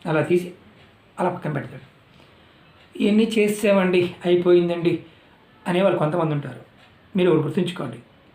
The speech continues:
ఎవరికి ఫలితాలు రావండి, ఎదుటివాడితో కంపేర్ చేస్తుంటారే వాళ్ళకి ఫలితాలు రావు.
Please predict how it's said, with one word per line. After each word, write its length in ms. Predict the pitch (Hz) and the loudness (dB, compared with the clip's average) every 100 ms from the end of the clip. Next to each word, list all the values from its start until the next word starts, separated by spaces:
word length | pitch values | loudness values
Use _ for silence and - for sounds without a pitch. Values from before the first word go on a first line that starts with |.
| _ _ _ _ 165 | _ _ _ _ 0
ఎవరికి 400 | 170 220 349 - | 2 4 2 2
ఫలితాలు 380 | 190 190 196 175 | 0 2 2 2
రావండి, 280 | 165 160 156 | 2 2 0
ఎదుటివాడితో 420 | 156 180 202 185 | 2 2 2 2
కంపేర్ 420 | 175 160 151 160 156 | 0 0 0 -2 -6
చేస్తుంటారే 480 | - 143 139 139 139 | -8 -4 -2 -4 -2
వాళ్ళకి 260 | 139 139 | -4 -4
ఫలితాలు 320 | 131 127 131 | -8 -6 -8
రావు. 200 | 120 - | -8 -14